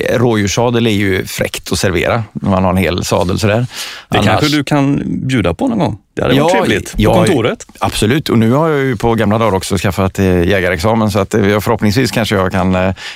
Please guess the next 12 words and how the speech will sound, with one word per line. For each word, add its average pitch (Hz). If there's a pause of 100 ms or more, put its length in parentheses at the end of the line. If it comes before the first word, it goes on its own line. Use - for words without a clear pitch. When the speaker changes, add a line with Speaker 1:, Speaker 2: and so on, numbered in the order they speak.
Speaker 1:
både 98
liksom -
fixa, 120 (360)
eh, 113
maten 107
och -
sen, 87
eh, 85
laga 85
den 110
efter 104
det. -